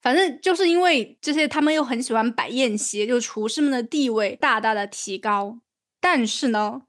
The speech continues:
法餐真正的走向精致西餐的历程，就还是不得不提到一位在西餐界举足轻重的人物，就他是厨艺教父奥古斯特·埃斯科菲尔，Escoffier。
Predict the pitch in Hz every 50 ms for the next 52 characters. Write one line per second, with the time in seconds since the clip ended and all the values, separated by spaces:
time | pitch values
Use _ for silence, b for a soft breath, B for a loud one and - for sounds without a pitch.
0 | _ _ - 240 190 - - 247 - 254 277 269 269 269 254 302 320 330 359 381
1 | 403 427 403 370 320 277 233 208 190 226 233 - - - - - - 240 226 220
2 | 202 202 269 269 285 294 277 - 277 233 214 - - 233 226 220 - 277 247 226
3 | 226 247 254 220 214 - 214 202 190 208 - - 285 233 - 196 208 - 285 254
4 | 220 - - _ _ _ - 339 311 262 214 - 226 220 220 226 262 254 240 220
5 | - - - 220 214 240 233 220 202 208 220 220 214 196 - - _ _ - 226
6 | 240 226 208 202 208 - - - 285 269 - 330 330 285 285 294 294 233 220 214
7 | 220 - 202 131 - - _ - - 220 220 226 220 - - - 294 311 339 339
8 | 381 339 269 240 214 185 127 107 151 226 220 196 185 - - 277 - 254 233 226
9 | 240 277 269 277 262 - _ _ - - - 285 254 226 214 202 - - - -
10 | - 214 220 277 320 330 285 233 214 - - 285 254 294 233 - - 247 202 -
11 | - _ b b b b b b b b - 302 277 262 233 240 208 208 - -
12 | 247 226 294 254 220 - b b b b b _ 277 262 285 320 320 330 - -
13 | 330 330 330 - 339 330 330 330 - 339 339 330 269 196 - - 277 - _ _
14 | _ _ - 254 269 - - - 262 262 254 - 277 262 254 226 208 - 135